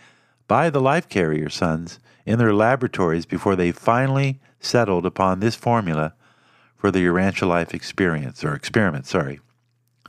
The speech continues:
When Urantia scientists know more about these healing chemicals, they will become more efficient in the treatment of injuries, and indirectly they will know more about controlling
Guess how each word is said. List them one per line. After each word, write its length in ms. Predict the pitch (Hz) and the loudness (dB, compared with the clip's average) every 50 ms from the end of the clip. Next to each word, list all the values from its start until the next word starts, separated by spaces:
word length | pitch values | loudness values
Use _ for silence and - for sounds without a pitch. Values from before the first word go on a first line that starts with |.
| - _ - - _ _ _ _ | -20 _ -20 -20 _ _ _ _
When 140 | - 101 101 | -2 0 2
Urantia 460 | 101 107 120 135 156 156 - 175 143 | 2 4 4 2 2 0 0 -2 -2
scientists 600 | - - 131 131 139 139 - - - 92 - - | 0 0 0 0 0 -2 -4 -4 -6 -6 -6 -2
know 200 | 101 101 95 95 | -2 0 0 0
more 360 | 92 98 101 107 117 113 104 | 0 0 2 2 4 4 2
about 440 | 90 82 92 90 87 82 - - _ | 2 2 2 0 0 0 -2 -8 _
these 240 | - 87 87 82 - | -4 -4 -4 -4 -4
healing 420 | - - 120 117 117 117 117 107 85 | -4 -2 0 0 0 0 0 -2 -4
chemicals, 640 | - - 117 117 113 95 - - - - - - - _ _ _ _ _ _ _ _ _ _ _ _ _ _ | -2 -2 -2 -2 -2 -4 -6 -8 -10 -12 -14 -16 -20 _ _ _ _ _ _ _ _ _ _ _ _ _ _
they 140 | - 95 95 | 0 2 4
will 100 | 95 95 | 4 2
become 340 | 87 95 92 - 107 104 98 | 0 -2 -4 -2 -4 -4 -2
more 240 | 104 107 107 101 92 | 0 0 2 2 2
efficient 500 | 90 - - 143 135 - 104 92 85 - _ - _ _ _ | 0 2 0 0 0 0 -2 -4 -6 -8 _ -20 _ _ _
in 80 | - 87 | -6 -4
the 80 | 90 | -4
treatment 420 | - - - 131 131 - 92 95 85 | -2 0 0 0 0 0 0 0 0
of 80 | 80 | 2
injuries, 540 | 107 113 123 117 117 120 117 117 113 110 - - _ - - _ _ - | 2 0 0 2 2 2 2 0 -2 -6 -10 -18 _ -20 -20 _ _ -2
and 160 | 92 92 95 | -2 0 2
indirectly 720 | 117 135 131 120 117 117 127 151 156 - - 85 71 78 | 2 2 2 4 4 4 2 2 0 -4 -6 -6 -6 -2
they 140 | 80 92 92 | 0 0 2
will 160 | 98 98 98 | 2 2 2
know 180 | 98 104 101 98 | 2 0 0 0
more 340 | 98 104 104 104 110 113 107 | 0 0 0 2 2 0 0
about 280 | 95 101 95 92 - | 2 2 0 0 0
controlling 680 | - 95 85 - - - 143 147 139 104 92 87 90 | -4 -10 -12 -10 -2 0 0 2 2 0 -2 -4 -6